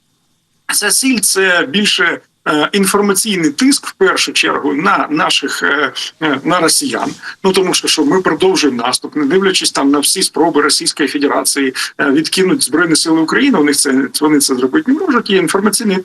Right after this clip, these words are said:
фон такий, що Україна наступає на Курщині.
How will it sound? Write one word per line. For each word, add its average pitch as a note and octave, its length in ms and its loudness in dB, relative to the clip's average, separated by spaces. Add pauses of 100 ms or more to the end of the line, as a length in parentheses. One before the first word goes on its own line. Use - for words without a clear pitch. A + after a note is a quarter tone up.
фон - 280 -2
такий, A3+ 300 0
що E3 140 -2
Україна G3+ 600 2
наступає E3 840 -2
на - 100 -2
Курщині. - 460 -4